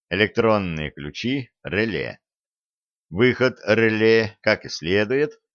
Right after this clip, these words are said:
соединён проводами с электромагнитом блокировки замка. Внутреннего источника питания нет.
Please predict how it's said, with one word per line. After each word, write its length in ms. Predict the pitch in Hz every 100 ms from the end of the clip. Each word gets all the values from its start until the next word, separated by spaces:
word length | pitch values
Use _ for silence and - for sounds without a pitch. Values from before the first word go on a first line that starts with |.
| _ _
соединён 560 | - 104 107 147 175 160
проводами 560 | 104 98 95 127 139
с 120 | 135
электромагнитом 880 | 104 107 120 127 117 95 98 117 120
блокировки 640 | 98 107 110 98 101 -
замка. 720 | 104 85 131 135 71 64 55 - _ _ _ _ _ _ _ _
Внутреннего 760 | 87 101 107 98 113 117 123 131
источника 640 | - 143 - 123 123 123
питания 840 | 120 117 98 104 110 110 120 123 -
нет. 600 | 95 98 98 92 -